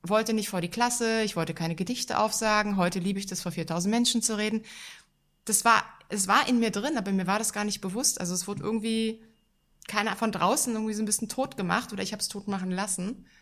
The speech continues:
Ähm, obwohl dieses Gen in mir drin war, ich hatte es eine Zeit lang einfach ver-, vergraben. Und das ist das Coole, dass wir, glaub ich, ganz viel, nicht glaub ich, sondern dass wir so viel in uns drin haben, was uns teilweise gar nicht bewusst ist, was irgendwann im Laufe des Lebens von der Gesellschaft, von der Umwelt,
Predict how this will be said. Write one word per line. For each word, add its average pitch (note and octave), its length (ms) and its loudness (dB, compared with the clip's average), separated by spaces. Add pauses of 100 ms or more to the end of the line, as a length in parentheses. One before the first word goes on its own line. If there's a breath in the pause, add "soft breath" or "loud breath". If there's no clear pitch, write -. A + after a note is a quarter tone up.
(340 soft breath)
Ähm, G3 680 4
obwohl G3+ 280 -2
dieses F#3+ 540 -2 (400)
Gen F#3 580 4
in B3+ 160 4
mir B3+ 100 4
drin A#3+ 260 0
war, E3+ 240 4
ich G#3+ 160 -8
hatte G#3 120 -8
es - 100 -4
eine G3+ 100 -6
Zeit G#3 220 -4
lang G3+ 140 -2
einfach F#3+ 240 -4
ver-, F#3+ 320 -4
vergraben. F3 680 -2
Und D#3 340 -8 (500 soft breath)
das A#3+ 160 4
ist C#4+ 160 2
das - 160 4
Coole, C#4 300 0
dass F#3 180 0
wir, G3 160 4
glaub G3 200 4
ich, G3 100 -4
ganz A3+ 240 2
viel, A3 100 -2
nicht G3 140 -2
glaub F4+ 220 4
ich, A3+ 100 2
sondern F#3+ 200 2
dass F#3+ 160 0
wir F#3+ 60 -2
so A3 120 0
viel A#3 160 -4
in G#3 100 0
uns G3 220 -2
drin A3+ 220 -2
haben, F#3+ 200 2
was F3 120 -2
uns F3+ 140 -4
teilweise F3+ 380 -2
gar F3 140 0
nicht F3 160 -4
bewusst G3 420 -4
ist, D3 140 -4
was E3 160 -2
irgendwann F#3 260 0
im F3+ 100 0
Laufe E3+ 260 -2
des F3 180 -4
Lebens G#3+ 340 -2
von F3+ 100 -4
der E3 100 -4
Gesellschaft, G3 520 -2
von F3 120 -2
der F3 140 -2
Umwelt, G3 580 2